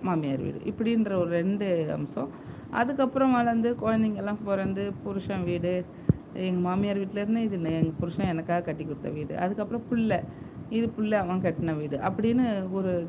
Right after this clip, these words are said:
ட்ரையாங்கிள் ஷேப்பில் போயிட்டே இருக்கும் பெண்களுக்கு மட்டும். ஆண்களுக்கு வந்து அந்த ஒரு இது ஒரு, ஒரு கேட்டகரியோட முடியும். அந்த மாதிரி சொல்லுவாங்க.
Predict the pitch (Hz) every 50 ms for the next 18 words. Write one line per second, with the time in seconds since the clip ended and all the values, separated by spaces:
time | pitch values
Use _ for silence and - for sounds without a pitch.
0 | - - 208 202 208 208 208 208 202 196 190 185 180 180 180 - 202 196 196 -
1 | 214 202 180 190 185 180 180 - 190 190 190 180 180 - 165 156 - - - 185
2 | 170 175 170 175 170 160 156 151 143 151 156 156 - 165 - - - - - -
3 | - - - - - - - 202 202 214 226 240 240 240 233 214 208 202 214 220
4 | 254 277 254 247 247 254 247 240 220 214 214 214 220 254 240 190 - - - -
5 | - 202 208 214 214 208 208 - 220 214 202 214 208 208 202 202 190 196 196 208
6 | 208 202 185 180 175 165 160 165 - - - - - - - - - - - -
7 | - - - - - - - - - - - - - - - - - - - -
8 | - 196 202 196 190 180 180 185 196 190 - 190 170 165 165 160 156 151 151 180
9 | 226 269